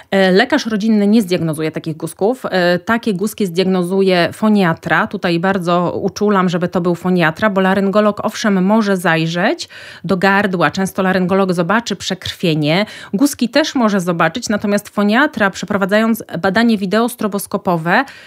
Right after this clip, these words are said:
jest w stanie zobaczyć, jak te więzadła pracują i bardziej obejrzeć, mm, to schorzenie. E, więc tak naprawdę droga jest taka, że najpierw, e, lekarz pierwszego kontaktu, potem m, foniatra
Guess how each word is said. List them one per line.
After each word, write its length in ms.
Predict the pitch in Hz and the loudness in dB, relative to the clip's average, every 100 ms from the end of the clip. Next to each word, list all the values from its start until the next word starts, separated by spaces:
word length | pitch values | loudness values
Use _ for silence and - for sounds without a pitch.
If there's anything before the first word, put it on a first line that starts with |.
| - | -2
jest 220 | 240 240 | -2 -2
w 40 | |
stanie 300 | - 247 240 | -6 0 0
zobaczyć, 420 | 220 214 226 220 - | 0 0 0 -2 -4
jak 140 | 214 | -4
te 120 | 226 | -4
więzadła 500 | 196 208 208 208 208 | 0 0 2 0 -2
pracują 720 | 202 208 202 - 226 220 220 | -2 -2 -2 -2 -2 2 2
i 180 | 208 202 | 0 -2
bardziej 540 | 185 202 208 185 196 - | 0 0 0 0 -2 0
obejrzeć, 680 | 175 190 190 180 156 127 - - - - | 0 2 4 2 0 -4 -10 -18 -18 -4
mm, 200 | 196 180 165 170 | 0 0 0 -4
to 360 | - 170 170 - 180 | 0 2 2 0 -2
schorzenie. 760 | - - 196 190 160 156 196 381 - - - - | -4 -2 0 2 2 0 -2 -4 -10 -20 -18 -2
E, 220 | 190 180 | 2 2
więc 380 | 175 208 214 - - | 4 2 2 0 -4
tak 140 | 208 | -2
naprawdę 520 | 214 202 226 208 214 | -2 0 0 2 2
droga 320 | 190 208 226 214 | 2 0 0 0
jest 240 | 202 - | -2 -4
taka, 340 | - 180 165 | -4 -2 0
że 140 | 160 180 | 0 2
najpierw, 640 | 208 214 202 160 165 - | 2 2 0 -2 -2 -6
e, 160 | - 170 | -2 0
lekarz 360 | 190 202 180 - | 2 0 -2 -2
pierwszego 420 | 185 - 196 196 | -6 -2 -2 0
kontaktu, 680 | 226 233 294 302 - 262 262 - - | 0 0 0 -2 0 0 0 -6 -4
potem 240 | 220 220 | -2 0
m, 80 | 202 - | 0 0
foniatra 640 | - 202 208 202 - 370 | -2 2 2 0 2 0